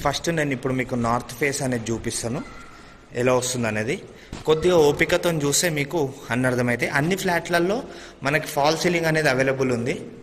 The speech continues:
So, with ఫాల్ సీలింగ్తో సహా వీళ్ళు చూ-, ఇస్తున్నారు. ఇదంతా చూసేది మీరు నార్త్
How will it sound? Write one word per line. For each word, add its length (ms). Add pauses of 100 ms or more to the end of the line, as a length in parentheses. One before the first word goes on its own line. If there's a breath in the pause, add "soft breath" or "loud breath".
(880 loud breath)
So, 60 (120)
with 200
ఫాల్ 280
సీలింగ్తో 480
సహా 240
వీళ్ళు 260
చూ-, 180 (840 loud breath)
ఇస్తున్నారు. 400 (280)
ఇదంతా 300 (100)
చూసేది 400
మీరు 120 (100)
నార్త్ 240